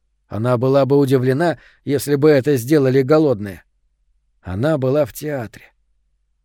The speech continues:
Она никогда не видела раньше театра,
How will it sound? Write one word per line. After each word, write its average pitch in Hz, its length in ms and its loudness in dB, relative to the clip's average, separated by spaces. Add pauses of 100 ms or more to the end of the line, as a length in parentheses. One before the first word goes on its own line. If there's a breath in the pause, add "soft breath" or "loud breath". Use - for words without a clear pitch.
(100)
Она 143 420 2
никогда 147 640 2
не 127 180 0
видела 143 420 2
раньше 147 380 2
театра, 131 600 -6